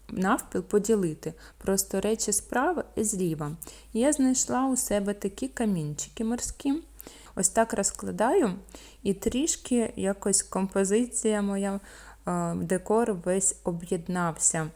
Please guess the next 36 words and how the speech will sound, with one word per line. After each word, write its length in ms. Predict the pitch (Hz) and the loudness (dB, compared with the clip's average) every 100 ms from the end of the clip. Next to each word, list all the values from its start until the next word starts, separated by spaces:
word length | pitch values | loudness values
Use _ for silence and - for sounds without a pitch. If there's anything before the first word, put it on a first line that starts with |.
| - - - | -16 -20 -8
Вже 260 | 175 196 185 | -2 0 0
не 160 | 180 | -2
так 340 | 180 180 165 170 | 0 -2 0 -4
воно 240 | 165 165 | -2 0
розрізано, 720 | 170 165 185 285 269 214 175 | 0 0 0 0 2 0 0
але 280 | - 175 202 | -2 0 0
ще 340 | 208 - 196 196 190 - | 0 -2 -2 -2 -4 -4
дечого 420 | 185 180 190 185 | -4 -2 -2 -2
не 120 | 180 | -2
вистачає. 640 | 180 180 190 - 269 415 330 | -2 -4 -8 -4 0 0 0
Буду 200 | 226 226 | -2 -2
так 200 | 214 262 | -4 -4
поступово 560 | - 185 196 196 214 220 | -4 -4 -6 -2 0 0
змінювати. 720 | 214 214 269 262 202 202 185 180 - - - - | 0 0 0 0 -2 -2 -4 -4 -12 -20 -20 -4
Подумаю, 580 | 202 190 220 202 180 175 | -2 2 0 0 -2 -4
що 220 | - 185 | -4 -4
можна 380 | 175 170 170 160 | -4 -4 -4 -8
додати. 760 | 156 170 185 262 - 208 196 - - _ _ - - - - - | -6 -4 -2 -2 -2 -2 -2 -6 -20 _ _ -20 -14 -14 -14 0
Напишіть, 480 | 214 214 220 226 196 | 0 4 4 6 4
будь 140 | 190 | 2
ласка, 340 | 214 285 - 214 | 4 4 2 0
як 400 | 190 202 - - | 0 0 -2 -2
вам 220 | 190 185 | -2 0
результат. 640 | 190 190 180 - 151 143 - - - - | 0 0 0 0 0 0 -10 -20 -20 -10
Зараз 420 | - 202 202 190 - | 2 4 4 2 0
ще 120 | 190 | -2
покажу, 640 | - - 185 185 190 180 180 | -4 -6 -4 -2 -2 -2 -4
поставлю 380 | 180 180 170 | -2 -2 -4
техніку 500 | 170 254 269 226 - | -2 -2 0 -4 -2
на 120 | 190 180 | -4 -2
місце 380 | 180 175 - | -4 -4 -4
і 60 | 180 | -4
покажу, 400 | 180 - 185 208 | -4 -6 -2 0
як 300 | 196 175 175 | 0 -2 -4
усе 220 | 175 175 | -4 -4
виглядає 680 | 165 165 165 160 180 202 180 | -4 -4 -4 -4 -4 -2 -4